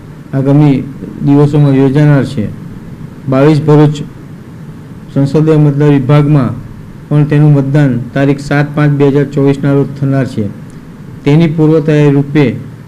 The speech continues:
ચૂંટણી કામમાં રોકાયેલ તમામ પોલિંગ સ્ટાફ, પોલીસ સ્ટાફ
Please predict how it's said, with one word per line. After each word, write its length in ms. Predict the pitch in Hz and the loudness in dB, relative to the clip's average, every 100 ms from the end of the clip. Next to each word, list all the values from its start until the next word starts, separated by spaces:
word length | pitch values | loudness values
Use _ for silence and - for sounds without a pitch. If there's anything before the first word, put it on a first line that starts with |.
| - - - - | -20 -20 -12 -6
ચૂંટણી 300 | 147 156 170 | -2 0 0
કામમાં 380 | 160 151 151 147 | 2 2 4 2
રોકાયેલ 480 | 147 151 143 113 104 - - - | 0 0 2 0 -2 -10 -18 -4
તમામ 460 | 143 156 160 139 120 - - - | 0 2 2 2 -2 -8 -12 -2
પોલિંગ 300 | 143 156 151 | 2 2 2
સ્ટાફ, 320 | - 156 156 151 - - - - - | -2 -2 -2 -4 -14 -18 -20 -18 -2
પોલીસ 280 | 139 151 147 | 2 2 2
સ્ટાફ 360 | - 160 156 | -2 -2 0